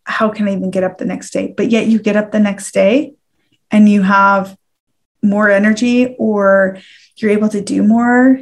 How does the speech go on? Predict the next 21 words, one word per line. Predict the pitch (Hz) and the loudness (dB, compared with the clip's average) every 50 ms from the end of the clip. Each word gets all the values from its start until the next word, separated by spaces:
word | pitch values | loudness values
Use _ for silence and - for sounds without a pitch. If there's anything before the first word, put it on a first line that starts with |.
| - - | -4 -6
you | 214 208 196 | -4 -4 -4
have | - - - - - - 196 202 - | -6 -10 -14 -8 -6 -6 -4 -2 -2
more | 208 202 | -4 -4
strength. | 185 - - - - 190 190 202 233 285 311 - _ _ _ _ _ _ _ _ _ _ _ _ _ - | -4 -6 -8 -6 -4 -2 0 2 2 2 0 -2 _ _ _ _ _ _ _ _ _ _ _ _ _ 0
And | 220 220 220 | 2 2 2
guess | 240 233 226 - - | 2 0 -2 -2 -2
what? | 254 - - - | -2 -2 -2 -2
You | 208 202 | -4 -4
can | - 220 202 - | -4 -4 -4 -2
say | - 220 220 | 0 0 0
to | 214 | 0
yourself, | 208 208 208 202 - - 208 196 196 196 - - _ _ - | 0 -2 -4 -4 -4 -2 -2 -2 -2 -4 -6 -12 _ _ -6
"I | 220 233 240 | -6 -4 -4
did | 226 - 294 285 285 | -2 -2 -4 -2 -2
that, | 311 294 285 262 220 - - - _ _ _ _ _ _ _ _ _ _ _ _ | -2 -2 0 -2 -2 -4 -6 -12 _ _ _ _ _ _ _ _ _ _ _ _
so | - - - 254 | -16 -6 -2 0
I'm | 240 254 262 | 4 4 6
gonna | 262 269 269 262 | 6 6 4 4
try | 262 - 262 247 226 220 | 2 -2 -4 -4 -4 -2
again | 220 214 214 214 | -2 0 0 0
tomorrow." | 214 220 220 233 240 233 220 - - - - - | 2 2 2 2 2 0 -2 -2 -4 -6 -10 -14